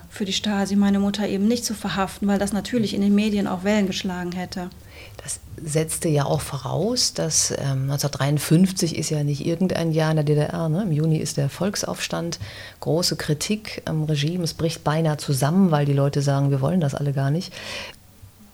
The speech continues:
Speaker 2: Das, da, das setzt ja ein bisschen voraus, dass ihre Mutter etwas getan haben müsste, was das Interesse der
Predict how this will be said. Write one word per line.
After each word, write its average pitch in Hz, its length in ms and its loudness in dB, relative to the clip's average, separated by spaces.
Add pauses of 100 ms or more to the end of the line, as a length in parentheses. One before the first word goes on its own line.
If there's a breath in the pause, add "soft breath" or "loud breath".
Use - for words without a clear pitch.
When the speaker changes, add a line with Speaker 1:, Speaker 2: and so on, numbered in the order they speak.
(120)
Speaker 2:
Das, 156 380 2 (160)
da, 127 180 4
das 160 200 2
setzt 170 260 4
ja 165 80 10
ein 156 60 6
bisschen 190 240 4
voraus, 170 320 2
dass 160 160 0
ihre 151 200 2
Mutter 156 300 2
etwas 143 360 -2
getan 139 440 -2
haben 135 240 2
müsste, 190 540 2 (400 loud breath)
was - 120 0
das 147 140 0
Interesse 175 640 2 (340)
der 135 200 -2